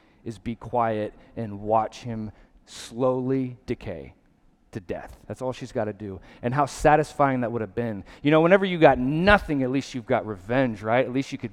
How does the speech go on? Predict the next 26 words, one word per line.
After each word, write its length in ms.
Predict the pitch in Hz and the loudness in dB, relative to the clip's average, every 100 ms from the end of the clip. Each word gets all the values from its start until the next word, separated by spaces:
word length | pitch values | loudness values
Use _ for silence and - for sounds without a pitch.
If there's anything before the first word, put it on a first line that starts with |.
| - - | -12 -10
at 80 | 117 | -2
least 380 | 135 185 - - | 2 2 0 0
that. 280 | 143 123 - - 123 | 2 2 0 -10 -10
And 100 | 120 | -8
she 140 | 120 | -8
lets 360 | 104 120 127 - | -2 0 0 0
that 220 | 120 95 | -2 -2
go. 300 | 120 101 85 - | -4 -4 -6 -16
She 240 | - - 120 | -16 -8 -6
rejects 580 | 113 107 104 131 - - | -6 -6 0 0 -2 -12
that. 340 | 95 90 - _ _ _ - - _ - - | -12 -12 -16 _ _ _ -20 -20 _ -18 -4
Her 160 | 160 | 0
language 560 | 143 160 226 220 175 - | 4 4 4 2 0 0
here 200 | 135 127 | -2 -2
is 120 | 110 | -4
really 580 | 117 131 175 180 135 107 92 _ _ _ _ - - - _ _ _ _ _ _ _ _ _ _ _ - | -8 2 6 6 4 -4 -12 _ _ _ _ -20 -20 -20 _ _ _ _ _ _ _ _ _ _ _ -8
profound, 640 | 156 - 160 165 117 101 - _ _ _ | -6 2 4 4 2 -4 -12 _ _ _
and 140 | 135 117 | -6 -6
it 100 | - | -2
catches 460 | 202 208 143 107 | 2 2 -2 -8
you. 100 | 113 | -8
Verse, 300 | 110 170 - 143 | -2 -2 -4 -4
verse 320 | 139 185 - | 0 0 -2
three, 240 | 175 202 | 0 0
she 200 | - 190 | 0 2
doesn't, 320 | 208 196 175 | 4 4 -2